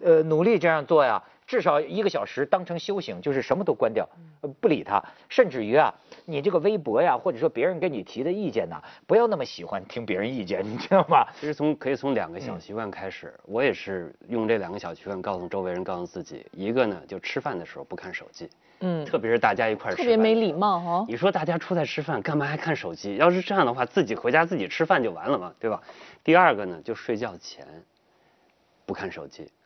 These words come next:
Speaker 2: 看，哪怕看书，哪怕背诗睡掉。
Speaker 1: 嗯。
Speaker 2: 其实我原来就是，也是有一年，基本就看着手机睡觉的，那个时候眼睛觉得下降很厉害。
Speaker 1: 也，也不行了。
Speaker 2: 后来他们一个，一个中医啊，这个跟我说，你说穴位，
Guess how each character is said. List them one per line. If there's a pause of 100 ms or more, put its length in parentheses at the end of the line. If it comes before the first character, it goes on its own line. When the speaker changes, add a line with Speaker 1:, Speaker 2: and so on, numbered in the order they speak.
(100)
Speaker 2:
看，
哪
怕
看
书，
哪
怕
背
诗
睡
掉。 (180)
Speaker 1:
嗯。
Speaker 2:
其
实
我
原
来
就
是，
也
是
有
一
年，
基
本
就
看
着
手
机
睡
觉
的， (400)
那
个
时
候
眼
睛
觉
得 (100)
下
降
很
厉
害。
Speaker 1:
也，
也
不
行
了。
Speaker 2:
后
来
他
们
一
个， (100)
一
个
中
医
啊， (260)
这
个
跟
我
说，
你
说
穴
位，